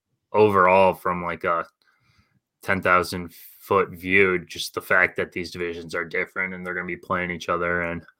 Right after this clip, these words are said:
uh, geographically they're all set up. It's gonna be, it's gonna be interesting and fun to watch. So, uh, do I have anything particular on each team? Not really, other than, uh, it's gonna be awesome watching these teams play each other seven, eight times a, a season.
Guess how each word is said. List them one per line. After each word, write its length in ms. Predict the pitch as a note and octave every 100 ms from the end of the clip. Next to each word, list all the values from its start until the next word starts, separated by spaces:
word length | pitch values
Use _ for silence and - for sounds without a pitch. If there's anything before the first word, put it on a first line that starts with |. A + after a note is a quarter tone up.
| - _ _ -
uh, 300 | F2 E2+ E2 -
geographically 800 | - F2 E2 F2 E2 - F2+ E2+
they're 160 | F2
all 80 | E2+
set 260 | - F2+ F2
up. 200 | F2 -
It's 120 | -
gonna 160 | F#2+ F2+
be, 220 | F2 - _
it's 100 | _
gonna 180 | - G#2+
be 200 | G2+ G2+
interesting 380 | G#2+ - - A2+
and 140 | F#2+
fun 140 | - G#2
to 60 | G2+
watch. 400 | G#2+ F#2 - -
So, 240 | F#2+ F#2+ _ _ - _ -
uh, 280 | F#2 F2 F2+
do 200 | F2 G#2
I 60 | F#2
have 100 | G2
anything 500 | G2 F#2 G2+ F#2+ E2+ - - - - - - - - -
particular 760 | A#2+ G2 - A2+ - C3 C3
on 200 | B2+ A2+
each 240 | A2 G#2 -
team? 300 | A2 A2+ G#2
Not 240 | G2 F#2
really, 340 | F#2 F#2+ G2+
other 220 | F2+ F2+ F2
than, 280 | F2 F2
uh, 360 | E2+ E2+ E2+ D#2+ -
it's 120 | -
gonna 140 | G#2
be 80 | F2+
awesome 300 | E2+ F2 G2+
watching 260 | F2 - F#2
these 140 | E2
teams 240 | - F2+ -
play 260 | - F#2
each 140 | F2+ F#2+
other 180 | F2+
seven, 320 | F2+ F#2+ F2+ F2+
eight 160 | F2+
times 340 | - F#2 F2+ F2+
a, 120 | E2+ - _
a 40 | -
season. 400 | - F#2+ F#2